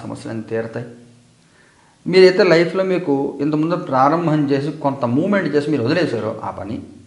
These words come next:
మీకు తెలియకుండా రీస్టార్ట్ అవుతుంది. లైఫ్లో రీస్టార్ట్ ఉంటుంది. కొన్నాళ్ళ నుంచి స్తబ్దంగా సాగుతున్న జీవితంలో యాక్టివ్ మోడ్లోకి వెళ్తారు మీరు మళ్ళీ. చాలా బాగుంటుంది. చాలా స్పీడ్గా మీ పనులన్నీ పూర్తి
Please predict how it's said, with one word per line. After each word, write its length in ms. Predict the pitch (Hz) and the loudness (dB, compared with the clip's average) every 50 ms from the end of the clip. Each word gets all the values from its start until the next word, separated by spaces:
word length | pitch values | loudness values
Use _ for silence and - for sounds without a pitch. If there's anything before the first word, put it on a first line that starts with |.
| - _ _ _ _ _ _ _ _ _ _ _ - 131 | -20 _ _ _ _ _ _ _ _ _ _ _ -2 -2
మీకు 120 | 143 139 - | 0 0 0
తెలియకుండా 380 | 135 143 156 151 151 143 143 139 120 | 0 0 0 0 0 0 -2 -2 -2
రీస్టార్ట్ 340 | 120 120 120 - 120 113 113 113 | -4 -6 -6 -6 -8 -6 -6 -8
అవుతుంది. 240 | 107 - 113 110 - - - - - - 120 | -10 -12 -14 -16 -18 -18 -20 -20 -10 -4 -2
లైఫ్లో 320 | 131 147 147 151 156 185 - - - - - - - - - 143 175 | -2 -2 -2 -2 -2 -4 -4 -4 -10 -14 -20 -20 -20 -18 -8 -4 -2
రీస్టార్ట్ 360 | 208 - - - 123 113 - - | -2 0 0 0 0 0 -2 -6
ఉంటుంది. 260 | - - - - - - - - - - - | -10 -10 -12 -14 -16 -16 -20 -20 -20 -12 -8
కొన్నాళ్ళ 340 | 139 131 131 131 131 135 139 143 143 | -4 -2 0 0 0 2 2 0 0
నుంచి 220 | 143 139 - 143 143 - - - - - - - - _ _ - - | 0 0 -2 -4 -4 -4 -8 -14 -16 -18 -20 -20 -20 _ _ -20 -8
స్తబ్దంగా 520 | - - 170 165 160 165 180 175 170 165 151 - | -2 -2 0 0 0 -2 -2 0 2 2 2 2
సాగుతున్న 440 | 147 139 135 123 - 123 123 113 101 110 | 2 0 0 0 -2 -4 -4 -4 -4 -6
జీవితంలో 440 | 104 104 104 101 98 98 101 - - - - - _ _ _ _ _ - 147 | -8 -8 -8 -10 -10 -10 -10 -10 -12 -14 -18 -20 _ _ _ _ _ -2 -2
యాక్టివ్ 260 | 180 175 - 170 147 131 | -2 -2 -2 -2 -2 -2
మోడ్లోకి 300 | 123 113 - 110 117 147 143 | -2 -2 -4 -4 -6 -6 -6
వెళ్తారు 240 | 117 - - - - | -8 -8 -12 -16 -18
మీరు 120 | - - - - | -18 -20 -20 -20
మళ్ళీ. 160 | - - - - - - _ _ _ _ _ _ _ _ _ _ _ _ _ _ _ _ _ _ _ _ _ _ _ _ _ _ _ _ _ _ _ _ _ _ _ - - | -18 -20 -20 -20 -20 -20 _ _ _ _ _ _ _ _ _ _ _ _ _ _ _ _ _ _ _ _ _ _ _ _ _ _ _ _ _ _ _ _ _ _ _ -2 4
చాలా 240 | 143 143 151 160 160 151 151 | 6 6 8 8 8 8 8
బాగుంటుంది. 480 | 151 147 143 135 135 127 127 123 - - - - - - - - | 8 6 6 4 2 0 0 -2 -2 -6 -8 -12 -16 -18 -8 -2
చాలా 180 | - 139 143 147 - - | 0 2 2 2 -2 -4
స్పీడ్గా 440 | - - 180 208 202 180 143 139 - 98 - - - - - - _ - 127 | -6 -4 0 0 2 2 2 2 2 0 -4 -12 -16 -18 -20 -20 _ -12 -10
మీ 60 | 123 120 127 | -8 -6 -6
పనులన్నీ 280 | 120 117 117 123 120 - | -4 -4 -4 -6 -6 -6
పూర్తి 200 | 117 110 - - | -8 -10 -10 -10